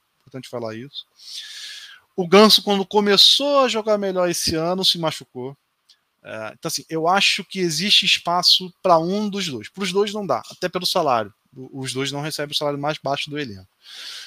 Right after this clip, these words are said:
Então, a, a, eu acho tolerável ter um dos dois. Se os dois saírem, eu não vou sentir falta nenhuma. Mas, infelizmente, é duro dizer que são os dois únicos da posição de,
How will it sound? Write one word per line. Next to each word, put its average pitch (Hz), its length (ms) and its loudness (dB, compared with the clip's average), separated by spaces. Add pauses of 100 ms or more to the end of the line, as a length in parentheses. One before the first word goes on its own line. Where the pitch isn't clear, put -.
Então, 147 280 -4 (120)
a, 147 400 -8
a, - 40 -8
eu 139 120 4
acho 143 200 4
tolerável 156 540 6
ter 147 280 -2
um 151 140 -4
dos 151 180 -6
dois. 113 300 -10 (100)
Se - 140 4
os 165 100 0
dois 190 220 4
saírem, 170 380 0
eu 180 60 -2
não 170 140 -2
vou 175 120 -6
sentir 170 280 -6
falta - 380 -14 (120)
nenhuma. 131 460 -4 (160)
Mas, 151 640 4
infelizmente, 151 1000 -2 (560)
é 120 100 -8
duro 123 240 -6
dizer 123 320 -2
que - 60 0
são 180 100 4
os 170 100 4
dois 175 260 4
únicos 196 580 0 (120)
da 196 140 4
posição 220 360 4
de, 214 260 -2